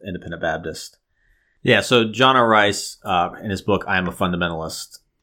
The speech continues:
which he wrote in nineteen seventy-five. So right in the middle of this sort of, like, not long after these books were published, he said, "If I say that the American Standard Version of the Bible is a good version, though we prefer the King James Version,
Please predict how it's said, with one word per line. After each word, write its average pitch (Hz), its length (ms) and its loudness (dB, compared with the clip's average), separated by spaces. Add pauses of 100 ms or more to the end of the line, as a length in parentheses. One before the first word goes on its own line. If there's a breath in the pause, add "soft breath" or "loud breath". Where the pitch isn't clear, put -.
(200)
which 87 240 -10
he 85 140 -6
wrote 87 340 -4
in 80 140 -12
nineteen 85 260 -12
seventy-five. 82 680 -4 (100)
So - 140 -10
right 110 140 2
in 104 60 -4
the 98 60 -4
middle 95 300 0
of 92 80 -6
this 98 180 -2
sort 90 200 -2
of, 87 180 -4
like, - 240 -6 (540)
not 90 180 -8
long 85 180 -6
after 82 140 -6
these 82 100 -12
books - 180 -8
were - 100 -16
published, 87 360 -4 (320)
he 135 140 2
said, 101 260 4
"If 110 120 0
I 180 120 8
say 180 200 2
that 113 120 0
the 104 80 2
American 120 400 2
Standard 101 360 0
Version 101 300 2
of 87 80 -4
the 87 60 -8
Bible 82 380 2
is 90 100 -8
a 95 60 -8
good 131 200 4
version, 113 500 2 (560)
though 101 120 6
we 117 140 4
prefer 113 320 2
the 92 60 -4
King 107 240 -2
James 87 240 -2
Version, 78 420 -8